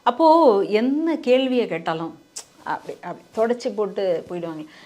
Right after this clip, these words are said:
நம்ம வெளியில போகும்பொழுது திடீர்னு காக்கா எச்சம் போட்டுரும். வீட்டுக்கும் வர முடியாது, போக வேண்டிய இடமும், வேலைக்கு போய் ஆகணும். அப்போ என்ன பண்ணுவோம் அப்படின்னா, ஒரு பேப்பர் எடுத்தோ, ஏ, ஒரு துணி எடுத்தோ, இப்படி த-, தொடச்சிட்டு போவோம்ல.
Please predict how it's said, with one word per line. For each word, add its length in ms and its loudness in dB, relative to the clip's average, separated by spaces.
நம்ம 340 -4
வெளியில 440 -2
போகும்பொழுது 520 -2
திடீர்னு 340 -8
காக்கா 300 -2
எச்சம் 380 -6
போட்டுரும். 340 -14
வீட்டுக்கும் 340 2
வர 180 0
முடியாது, 480 -4
போக 280 8
வேண்டிய 280 4
இடமும், 400 2
வேலைக்கு 360 4
போய் 280 6
ஆகணும். 400 0
அப்போ 200 -4
என்ன 200 0
பண்ணுவோம் 360 -6
அப்படின்னா, 240 -4
ஒரு 140 0
பேப்பர் 400 -2
எடுத்தோ, 260 -8
ஏ, 40 4
ஒரு 160 10
துணி 260 2
எடுத்தோ, 300 2
இப்படி 60 -2
த-, 460 4
தொடச்சிட்டு 420 2
போவோம்ல. 320 -4